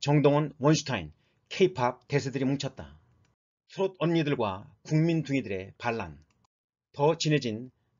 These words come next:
감동의 순간으로 여러분들을 초대합니다. 내일은 국민 가수 이솔로몬과 이병찬이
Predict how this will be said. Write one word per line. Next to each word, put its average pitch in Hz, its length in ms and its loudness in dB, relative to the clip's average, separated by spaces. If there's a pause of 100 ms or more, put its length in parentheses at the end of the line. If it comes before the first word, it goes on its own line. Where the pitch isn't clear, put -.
감동의 135 600 -2
순간으로 113 500 -6
여러분들을 110 360 -6
초대합니다. 113 600 -12 (760)
내일은 147 340 0
국민 151 240 4
가수 120 360 0
이솔로몬과 123 680 -2
이병찬이 107 560 -6